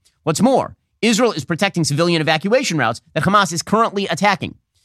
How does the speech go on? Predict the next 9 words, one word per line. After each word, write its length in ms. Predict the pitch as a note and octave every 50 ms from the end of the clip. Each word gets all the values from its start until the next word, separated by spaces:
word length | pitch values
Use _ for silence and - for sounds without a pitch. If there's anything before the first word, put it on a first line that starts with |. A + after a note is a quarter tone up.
| _ -
Israel 260 | - F#3 C#3+ F3 A3 F#3+
is 80 | D#3
giving 240 | E3+ F3+ F3 D#3+ D#3
weeks 220 | G3 C4 - -
of 100 | G3 E3+
warning 380 | D#3+ F#3+ A3 G3+ A#2 D#2+ D2 -
before 240 | - B2+ - F#3+ F#3
striking 360 | - - F#3+ F#3 E3 E3+ E3+
sites. 360 | C#3+ F#3+ F3 - - - -